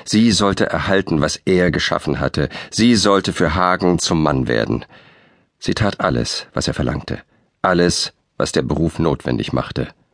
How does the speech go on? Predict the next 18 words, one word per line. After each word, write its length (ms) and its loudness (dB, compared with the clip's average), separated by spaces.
Das 140 -2
Bestattungsunternehmen 1080 2
Blum 440 6
war 160 2
sein 260 2
Ein 280 0
und 260 -4
Alles. 400 -2
Es 220 -2
war 100 2
ihm 220 0
wichtiger 440 0
als 220 -4
alles 300 0
andere 340 0
sonst. 420 -6
Ein 120 0
Traditionsbetrieb, 1080 0